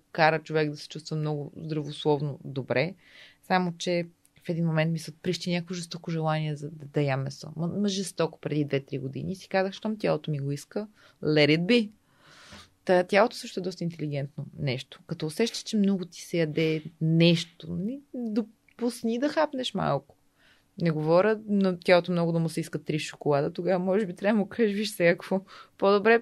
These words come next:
пет-шест блокчета, не три шоколада. Но, но не смятам, че такива ограничения, ма тежки ограничения са, са полезни за когото и да е било. Аз имам много спорове с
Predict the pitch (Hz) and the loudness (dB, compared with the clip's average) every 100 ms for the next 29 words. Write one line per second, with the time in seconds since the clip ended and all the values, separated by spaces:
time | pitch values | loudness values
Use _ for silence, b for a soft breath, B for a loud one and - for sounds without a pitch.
0 | - 262 254 - 269 240 262 277 240 190 | 4 4 6 6 4 10 10 10 2 -2
1 | 175 170 175 - - 156 151 165 190 B | -2 -2 -6 -8 -8 -2 0 -2 -8 B
2 | B B 220 214 214 214 _ _ _ _ | B B -6 -4 -4 -6 _ _ _ _
3 | _ _ - - 180 165 175 185 185 185 | _ _ -10 -4 -2 -2 -4 -4 -6 -10
4 | 170 _ 185 180 170 170 165 156 175 170 | -14 _ -10 -8 -6 -4 -6 -6 -6 -4
5 | 165 156 160 165 - 165 - - 170 - | -4 -6 -8 -10 -8 -10 -6 -4 -4 -4
6 | 160 151 156 151 - 156 151 151 - 156 | -8 -6 -6 -8 -6 -6 -6 -8 -8 -6
7 | 147 151 - b b b b _ 151 - | -6 -8 -12 b b b b _ -12 -4
8 | 160 165 165 160 160 - 160 156 156 147 | 0 0 0 -4 -6 -2 -2 -2 -4 -4
9 | 135 147 131 123 - 151 147 139 143 - | -4 -4 -4 -4 -6 -8 -8 -8 -12 -6
10 | 139 139 135 135 151 | -4 -4 -6 -10 -16